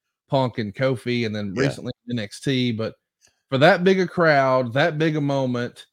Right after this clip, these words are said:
Speaker 1: you know, wrestling a lot of times, especially in W W E, is about the moments. And that's a moment that I think people will talk about for a long time,
Speaker 2: Oh,
Speaker 1: that
Speaker 2: sure.
Speaker 1: collision with Ricochet.
Speaker 2: It got my attention.
Speaker 1: Yeah, for
Speaker 2: And,
Speaker 1: sure.
Speaker 2: and, and, and the way that, uh,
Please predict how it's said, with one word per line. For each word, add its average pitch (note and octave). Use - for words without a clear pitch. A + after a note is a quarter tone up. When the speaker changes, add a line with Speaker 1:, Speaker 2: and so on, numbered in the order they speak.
Speaker 1:
you -
know, F3
wrestling G3
a C#3+
lot D3
of C3
times, A#2
especially C#3+
in A2+
W A2+
W A2
E, A2+
is G2
about A2+
the G2
moments. G#2+
And A#2+
that's E3
a D3
moment C3+
that G#2+
I A2
think -
people A#2
will F2
talk A#2+
about G2+
for G2
a F#2
long G2+
time, F#2+
Speaker 2:
Oh, F#2+
Speaker 1:
that F#2
Speaker 2:
sure. A2
Speaker 1:
collision G#2+
with G2+
Ricochet. G2
Speaker 2:
It G2
got A#2+
my A#2+
attention. E2+
Speaker 1:
Yeah, A#2+
for -
Speaker 2:
And, G2
Speaker 1:
sure. A2+
Speaker 2:
and, G#2+
and, G#2
and G2
the F#2
way G#2+
that, G#2
uh, E2